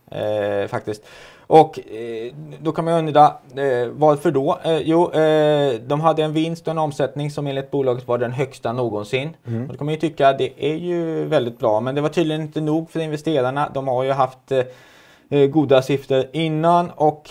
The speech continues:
Speaker 1: tittar man då lite närmare så såg man att den organiska valutajusterade tillväxten,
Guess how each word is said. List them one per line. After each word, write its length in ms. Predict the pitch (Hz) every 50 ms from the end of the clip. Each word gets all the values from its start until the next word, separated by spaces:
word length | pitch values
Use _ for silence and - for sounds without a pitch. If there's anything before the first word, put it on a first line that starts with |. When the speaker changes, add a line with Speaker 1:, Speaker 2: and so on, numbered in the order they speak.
| - 143 - - - -
Speaker 1:
tittar 220 | - 151 147 151
man 120 | 139 139
då 80 | 139 139
lite 200 | 139 143 143 147
närmare 380 | 147 151 143 135 135 135 139 143
så 80 | 135 127
såg 180 | - 151 135
man 140 | 127 131 127
att 80 | 131 127
den 140 | 131 135 135 -
organiska 640 | 135 143 131 - 139 131 123 123 127 123 123 135
valutajusterade 1000 | 123 135 139 156 165 160 135 - - 147 139 - 151 147 - 165 160 160 160 165 165
tillväxten, 640 | 160 180 165 147 123 117 113 117 - - 123 117